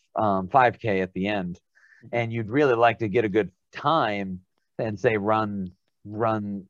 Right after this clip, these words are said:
Speaker 1: the five K very quickly. And I haven't, at least up till now, been in really good enough shape to then have ran, you know, swam, biked, and then run in,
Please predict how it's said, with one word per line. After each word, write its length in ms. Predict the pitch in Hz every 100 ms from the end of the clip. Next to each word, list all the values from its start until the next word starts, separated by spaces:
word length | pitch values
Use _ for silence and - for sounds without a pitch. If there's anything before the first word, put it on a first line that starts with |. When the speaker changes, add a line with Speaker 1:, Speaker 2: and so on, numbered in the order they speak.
| _ 95
Speaker 1:
the 160 | 107
five 300 | - 113 113
K 240 | - 107 95
very 400 | 90 110 101 90
quickly. 640 | - 127 - 76 71 - _ _ _ _ _
And 140 | - 113
I 240 | 120 117
haven't, 420 | 92 127 123 120 113
at 100 | 110
least 260 | 110 -
up 160 | 113 90
till 100 | 113
now, 280 | 110 110 95
been 260 | 107 104
in 160 | 101 92
really 320 | 107 110 101
good 200 | 104 101
enough 320 | 98 101 101
shape 360 | - 98 92 -
to 100 | 104
then 320 | 95 92 87 - -
have 300 | 101 110 87
ran, 380 | 101 107 104 110
you 80 | 107
know, 140 | 92
swam, 760 | - - 110 107 104 101 92 90
biked, 360 | 107 101 95 95
and 120 | 92
then 280 | 92 85 92
run 240 | 104 95
in, 420 | 98 101 95 85